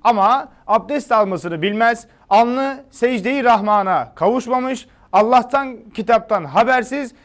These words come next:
gavur gibi yaşamayı marifet sanmış, Avrupa özentisi, tam bir zavallı ve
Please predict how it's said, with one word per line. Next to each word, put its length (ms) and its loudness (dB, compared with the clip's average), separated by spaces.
gavur 420 2
gibi 320 -4
yaşamayı 840 -2
marifet 500 0
sanmış, 500 -2
Avrupa 440 2
özentisi, 880 0
tam 300 2
bir 120 -2
zavallı 800 2
ve 400 4